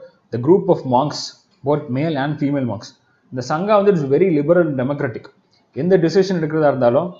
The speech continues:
it had to be a collective decision. புத்தரே லீடரா இருந்தாலும் he could not take decision based on his will. எல்லாரோடையும் கலந்து ஆலோசிச்சு தான் ஒரு discussion எடுக்கணும். கிட்டத்தட்ட இந்த early Vedic பீரியட்ல நம்ம பார்த்த tribal assemblies மாதிரி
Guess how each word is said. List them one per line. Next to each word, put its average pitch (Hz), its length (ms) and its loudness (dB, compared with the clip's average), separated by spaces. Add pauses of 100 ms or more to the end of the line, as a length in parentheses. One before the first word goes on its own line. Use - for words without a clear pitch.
(420)
it 120 100 -6
had 156 200 2
to 160 100 -2
be 160 100 0
a 156 100 -2
collective 160 360 -2
decision. 123 360 -4 (400)
புத்தரே 143 500 2
லீடரா 165 380 2
இருந்தாலும் 156 360 0 (180)
he 160 120 -4
could 160 160 -4
not 170 140 -2
take 170 220 -2
decision 151 340 -4 (600)
based 156 200 2
on 143 100 -2
his 139 180 -6
will. 131 180 -2 (340)
எல்லாரோடையும் 151 420 0
கலந்து 170 280 2
ஆலோசிச்சு 147 340 -2
தான் 170 100 0
ஒரு 143 80 -4
discussion 135 380 -4
எடுக்கணும். 120 300 -6 (600)
கிட்டத்தட்ட 156 340 -2
இந்த 175 140 0
early 170 200 6
Vedic 160 300 2 (100)
பீரியட்ல 143 340 -4
நம்ம 135 160 -6
பார்த்த 139 260 0
tribal 143 280 2
assemblies 123 360 -4
மாதிரி 123 160 -2